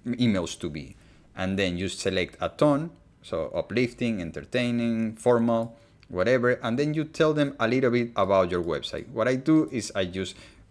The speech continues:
copy paste the About Us of my website and also copy paste the products,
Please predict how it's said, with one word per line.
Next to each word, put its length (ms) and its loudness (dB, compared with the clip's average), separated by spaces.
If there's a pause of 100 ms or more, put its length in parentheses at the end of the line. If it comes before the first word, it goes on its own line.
copy 300 2
paste 560 0
the 200 -2
About 420 4
Us 320 2 (140)
of 160 -4
my 140 -4
website 580 -2
and 240 -4
also 480 0 (200)
copy 260 2
paste 440 0 (220)
the 440 -2 (200)
products, 640 2